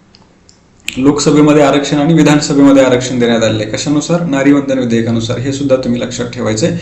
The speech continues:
आणि त्याच्यानंतर तीस जानेवारी आहे, तर तीस जानेवारीला राष्ट्रीय कुष्ठरोग दिवस असतो. कोणता दिवस असतो? राष्ट्रीय कुष्ठरोग दिवस असतो. कधी? तीस जानेवारीला.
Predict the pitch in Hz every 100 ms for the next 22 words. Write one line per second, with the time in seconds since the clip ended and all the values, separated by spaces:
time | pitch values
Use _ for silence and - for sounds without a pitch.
0 | - - - 123 147 143 - 170 165 165
1 | 165 170 190 175 156 147 135 123 117 113
2 | - - - 175 175 151 147 139 131 127
3 | 143 170 - - - 127 135 - 156 165
4 | 165 165 165 - 165 160 160 131 120 113
5 | - - - 135 139 143 139 139 143 -
6 | 139 82 - - - 120 127 - 143 151
7 | 180 170 - - - 123 123 180 - 120
8 | 120 123 - - 110 - 117 - 135 165
9 | 170 185 170 139 117 110 107 110